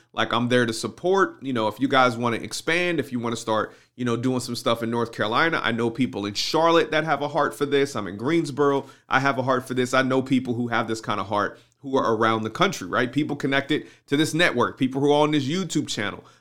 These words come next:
Um, we have a heart to do for the least of those amongst us. We have a heart to do for the widows and for the orphans because Christ called us to. But we also have a heart,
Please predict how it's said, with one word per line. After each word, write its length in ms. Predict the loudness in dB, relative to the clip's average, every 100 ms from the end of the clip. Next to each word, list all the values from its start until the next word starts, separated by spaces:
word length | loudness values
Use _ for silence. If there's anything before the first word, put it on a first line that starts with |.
| _
Um, 400 | 0 0 -2 -6 _ _ _ _ -14
we 180 | 0 4
have 220 | 6 6
a 60 | 4
heart 280 | 2 2 0
to 80 |
do 240 | 0 2 2
for 120 | 0
the 80 | 0
least 260 | 0 0
of 100 | -2
those 260 | -2 -2 -2
amongst 340 | -6 -6 -6
us. 160 | -8 -4
We 80 | -2
have 140 | 0
a 60 | 2
heart 240 | 2 2
to 60 | 0
do 160 | -2 -2
for 120 | -2
the 80 | 0
widows 340 | 2 0 0
and 100 | -6
for 80 | -4
the 120 | 0
orphans 440 | 0 0 -6 -10 -14 -20 _
because 300 | -2 0 0
Christ 380 | 0 0 0 -2
called 260 | -2 0
us 140 | -2 -2
to. 260 | -6 -6 -10 _
But 100 | 2
we 120 | 4
also 260 | 4 4 2
have 140 | 2
a 80 | 2
heart, 340 | 4 4 2